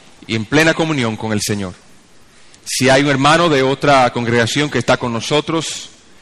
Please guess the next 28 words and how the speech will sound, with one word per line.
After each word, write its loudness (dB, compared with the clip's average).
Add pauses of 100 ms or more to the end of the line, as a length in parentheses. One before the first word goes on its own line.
(360)
es -4
bienvenido 0
para 2
tomarla 2 (640)
junto -6
con -6
todo 0
el -2
cuerpo. -4 (800)
Esa 0
es -2
una 2
mesa 2
en 2
la -2
cual 4
nosotros -2
recordamos 0 (420)
a -8
Cristo, 0
su -6
muerte, 2
y 4
que -2
somos 0
un 0
solo 4
cuerpo, 2